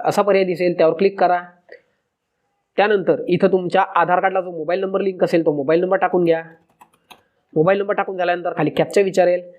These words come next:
कॅप्चा फिल करा. कॅप्चा फिल करून झाल्यानंतर खाली सेंड ओटीपी या पर्यायावर क्लिक करा. त्यानंतर तुमच्या मोबाईलवरती ओटीपी पाठवला जाणार आहे, तो ओटीपी इथं फिल करून घ्या.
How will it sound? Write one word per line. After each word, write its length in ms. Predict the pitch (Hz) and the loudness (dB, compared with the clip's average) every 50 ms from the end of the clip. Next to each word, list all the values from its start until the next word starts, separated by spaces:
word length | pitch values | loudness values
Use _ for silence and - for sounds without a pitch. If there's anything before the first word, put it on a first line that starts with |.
| _ _ _ _ _ | _ _ _ _ _
कॅप्चा 240 | - 170 170 185 202 | -4 -2 0 0 0
फिल 200 | 202 202 190 180 | 2 2 0 2
करा. 240 | 165 175 165 170 170 170 - - _ _ _ _ _ _ _ | 2 0 0 -2 -4 -8 -14 -18 _ _ _ _ _ _ _
कॅप्चा 220 | 175 165 - 233 208 | -2 0 2 0 2
फिल 180 | - 202 196 | 2 0 0
करून 220 | 175 196 196 190 180 | 0 0 -2 -2 -2
झाल्यानंतर 420 | 180 175 175 185 180 175 160 160 - | 0 0 2 0 0 -2 -6 -6 -4
खाली 160 | - 151 160 156 | -2 -2 -2 0
सेंड 280 | - 185 185 202 - | 2 2 2 2 0
ओटीपी 420 | - 185 - - 190 151 170 165 170 | -2 -2 0 0 0 2 2 2 2
या 60 | 165 | 2
पर्यायावर 300 | 170 165 156 156 156 156 | 0 0 -2 -2 -2 0
क्लिक 220 | 165 190 190 - | 0 0 2 2
करा. 220 | 180 170 170 170 170 170 - - - - - _ _ _ | 0 0 0 -2 -6 -10 -18 -20 -20 -20 -20 _ _ _
त्यानंतर 340 | 196 202 208 202 175 175 151 | 2 2 2 2 2 0 0
तुमच्या 280 | 156 175 165 156 175 170 | 2 2 2 2 2 0
मोबाईलवरती 520 | 165 160 160 180 190 190 185 180 190 185 | 2 2 2 2 4 4 2 4 4 4
ओटीपी 260 | 170 160 175 175 180 | 4 4 2 0 0
पाठवला 340 | 190 208 180 190 180 175 175 | 0 0 0 2 2 2 0
जाणार 220 | 180 180 175 175 | 0 -2 -4 -4
आहे, 100 | 175 175 | -4 -6
तो 180 | 170 175 175 165 | -2 0 2 2
ओटीपी 280 | 160 165 175 165 170 170 | 2 2 0 0 0 0
इथं 120 | - 175 | 0 0
फिल 200 | 139 175 175 180 | 0 0 0 2
करून 220 | 190 185 175 180 | 2 2 2 2
घ्या. 180 | 170 160 156 | 0 -2 -2